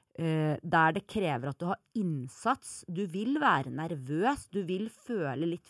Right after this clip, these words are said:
frykt, så vil det, det også på disse aktivitetene settes inn en sånn motsatt prosess. Så da vil du føle veldig mye lettelse og glede, mye mer intenst ettertid. Og det som er interessant her,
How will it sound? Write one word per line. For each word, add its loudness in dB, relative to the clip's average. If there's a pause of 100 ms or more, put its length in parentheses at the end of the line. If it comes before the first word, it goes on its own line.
frykt, -10 (800)
så 2
vil 2
det, -2
det 4 (100)
også -2
på -2
disse -6
aktivitetene -2
settes -6
inn -2
en -2
sånn -4
motsatt -4 (100)
prosess. -6 (920)
Så -4 (360)
da 2
vil 0
du -2
føle 0
veldig -4
mye 0 (300)
lettelse -8
og -4
glede, 0 (320)
mye 2
mer 2
intenst -4
ettertid. -2 (340)
Og 0
det 2
som -4
er 0
interessant -2
her, 2